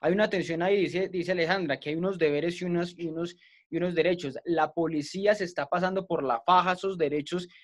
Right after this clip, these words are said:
que tienen, por ejemplo, decía Alejandra, de, de bloqueo, el derecho al bloqueo o el derecho a la protesta con bloqueos es uno de los derechos. La policía no está cumpliendo el deber de garantizar los derechos humanos, está incumpliendo el deber de, de, de dar,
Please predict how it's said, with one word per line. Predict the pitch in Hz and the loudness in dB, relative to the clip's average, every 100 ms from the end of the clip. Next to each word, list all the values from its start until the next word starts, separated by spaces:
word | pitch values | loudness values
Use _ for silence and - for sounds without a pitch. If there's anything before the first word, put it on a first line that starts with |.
| _ | _
que | 151 | -2
tienen, | 147 151 170 | 0 -2 0
por | 165 | 0
ejemplo, | 147 127 160 170 | 0 -2 0 2
decía | 156 - 139 | 0 0 0
Alejandra, | 165 151 139 147 143 - | 2 2 2 2 2 0
de, | 147 147 135 - | -4 0 0 -2
de | 139 143 | -4 -2
bloqueo, | 135 123 - 262 339 349 | -2 -2 6 6 6 -2
el | 147 143 | -8 -2
derecho | 147 160 208 208 | 0 0 -2 -4
al | 160 156 | -4 -2
bloqueo | 151 139 - 226 226 226 - _ | -2 -2 6 8 8 6 2 _
o | 156 | -2
el | 151 | 2
derecho | 151 151 | 2 6
a | 208 | 6
la | 185 | 6
protesta | 160 143 180 180 175 202 196 | 4 0 2 0 2 0 0
con | 185 175 | 0 0
bloqueos | 156 147 139 180 180 202 - - | 0 -2 -2 -2 0 0 -2 -10
es | 185 190 - | 0 0 0
uno | 240 214 220 | -4 -2 -2
de | 208 | -2
los | 175 143 | -2 -2
derechos. | 143 214 220 240 - - - | 0 0 0 -4 -6 -20 0
La | 160 | 0
policía | 156 151 147 | 2 0 0
no | 165 190 | 2 2
está | 185 190 | 2 2
cumpliendo | 196 185 190 190 190 | 0 -2 -2 0 -2
el | 185 | 0
deber | 156 143 147 | 2 2 0
de | |
garantizar | 175 165 147 139 135 | 2 2 0 -6 -6
los | 160 | -4
derechos | 170 143 156 170 | -2 -4 -4 -6
humanos, | 147 156 180 180 - - - | -4 -2 -4 -6 -14 -20 -8
está | 147 - 151 | -8 0 0
incumpliendo | 165 175 175 175 180 180 175 | 0 -2 -4 0 2 4 2
el | 156 | 2
deber | 139 139 143 143 | 2 2 0 2
de, | 160 165 - 151 | 2 2 0 -2
de, | 143 139 131 127 90 | 0 2 0 -2 -4
de | 143 135 127 - | -6 -4 -4 -2
dar, | 160 156 160 | 0 2 0